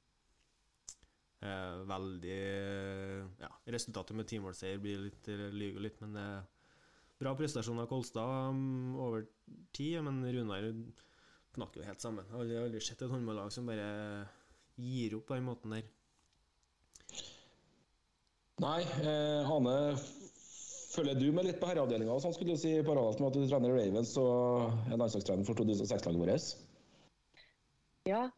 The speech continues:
Speaker 3: gjør det. Eh, vi har jo Fjellhammer på Romerike, da. Eh,
Speaker 1: Ja.
Speaker 3: og jeg er også sportssjef på Vang Romerike, så da er det jo naturlig at, eh, man må følge litt med på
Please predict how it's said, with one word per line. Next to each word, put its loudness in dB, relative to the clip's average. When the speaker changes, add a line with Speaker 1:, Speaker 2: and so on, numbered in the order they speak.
Speaker 3:
gjør 4
det. 4
Eh, 2
vi 4
har 4
jo -2
Fjellhammer 4
på 4
Romerike, 4
da. 2
Eh, 0
Speaker 1:
Ja. 2
Speaker 3:
og 2
jeg 2
er 2
også 0
sportssjef -2
på 0
Vang 0
Romerike, -2
så -2
da 0
er 0
det 0
jo 0
naturlig 0
at, -4
eh, 0
man 2
må 2
følge 2
litt -2
med 0
på 0